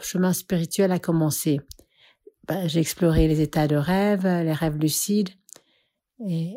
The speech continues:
et c'est, c'est là d'être en conscience dans, pendant, dans les rêves. Et dans les rêves, je pouvais connecter avec le, le monde des esprits.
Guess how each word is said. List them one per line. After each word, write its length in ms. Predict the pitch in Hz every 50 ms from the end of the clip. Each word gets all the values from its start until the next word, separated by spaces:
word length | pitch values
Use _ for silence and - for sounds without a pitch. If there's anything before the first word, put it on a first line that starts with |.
| 294 247
et 160 | 202 180 165
c'est, 280 | 147 - - 214 - -
c'est 240 | 208 - - 170 156
là 220 | 151 156 156 160
d'être 280 | 156 160 156 - - -
en 120 | 151 151
conscience 500 | 143 - 170 156 - - 185 170 - -
dans, 140 | - 165 151
pendant, 400 | 147 - 165 151 147 147 147 151
dans 160 | 165 160 147
les 160 | 147 151 151 143
rêves. 340 | - 175 190 202 214 208 - - - - - - _ _ _ _ _ _ _ _ _ - - _ _ _ -
Et 120 | 190 160
dans 140 | 151 160 156
les 140 | 151 151 156
rêves, 240 | 151 196 208 208 208
je 60 | 190
pouvais 260 | 185 - - 180 170
connecter 420 | - - 170 165 160 - - -
avec 280 | 202 196 190 180 185 -
le, 340 | 175 175 175 170 165 165 175
le 60 | 175
monde 180 | 165 175 185 185
des 220 | 175 175 151 165
esprits. 420 | 160 - - - - - 147 131